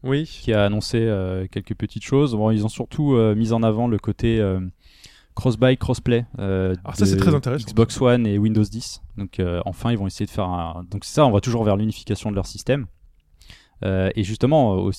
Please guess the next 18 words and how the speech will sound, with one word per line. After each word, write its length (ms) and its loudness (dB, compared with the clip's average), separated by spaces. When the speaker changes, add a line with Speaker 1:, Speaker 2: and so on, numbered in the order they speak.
Speaker 2:
au 120 -2
niveau 220 0
du 100 -8
cross-play 500 -2
et 120 4
du 120 -4
développement 540 2
conjoint 440 -2
sur 240 -12
Xbox 420 -4
One 220 0
et, 200 2
euh, 120 2
Windows 260 0
dix, 380 -8
ce 140 -8
serait 240 2
apparemment 600 0